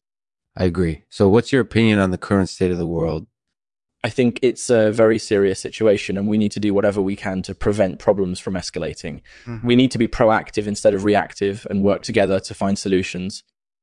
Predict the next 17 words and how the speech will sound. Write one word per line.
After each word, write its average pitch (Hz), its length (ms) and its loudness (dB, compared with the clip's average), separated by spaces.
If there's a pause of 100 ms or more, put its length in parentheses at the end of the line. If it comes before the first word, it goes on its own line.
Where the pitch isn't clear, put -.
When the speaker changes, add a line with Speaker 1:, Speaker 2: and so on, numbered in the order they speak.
(180)
Speaker 1:
That 95 120 2
makes 90 240 2
sense. - 480 -4
Thanks 107 220 2
for - 80 -6
joining 95 340 4
me 98 80 4
on 92 140 2
the 85 80 -2
show, 85 320 0
Harry. 85 420 -4 (160)
It 101 60 0
was 104 100 4
great 110 260 2
talking 101 360 0
with 90 100 0
you. 87 220 -4